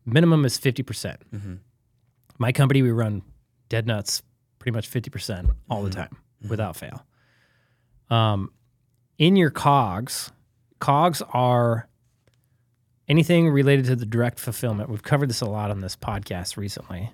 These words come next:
Speaker 2: Yeah.
Speaker 1: But anything
Speaker 2: It's good,
Speaker 1: related to
Speaker 2: though.
Speaker 1: the direct fulfillment of your product. So if you're,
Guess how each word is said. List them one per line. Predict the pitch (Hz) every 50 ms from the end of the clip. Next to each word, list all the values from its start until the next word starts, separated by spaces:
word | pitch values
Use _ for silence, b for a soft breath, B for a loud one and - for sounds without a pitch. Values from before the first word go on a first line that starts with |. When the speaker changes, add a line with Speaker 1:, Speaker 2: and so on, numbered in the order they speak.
| _
Speaker 2:
Yeah. | - 117 113 117 -
Speaker 1:
But | - 147 -
anything | - 147 165 165 175 170
Speaker 2:
It's | 160
good, | 156
Speaker 1:
related | 156 151 135 101
to | 151 139
Speaker 2:
though. | 123 123
Speaker 1:
the | 117 117 113 - _ _ _ _ _ _
direct | - 131 120 127 131 139 - -
fulfillment | - 143 113 - - 135 127 120 117 117 113 113 _ _ - -
of | 117 110 107 104 101 101 101 - - _
your | - 107 101
product. | - - 98 90 76 62 - - -
So | - - - 120 101 92 - b b b b b b b b b b b b b b _ _ -
if | - 113 - 120
you're, | 113 110 -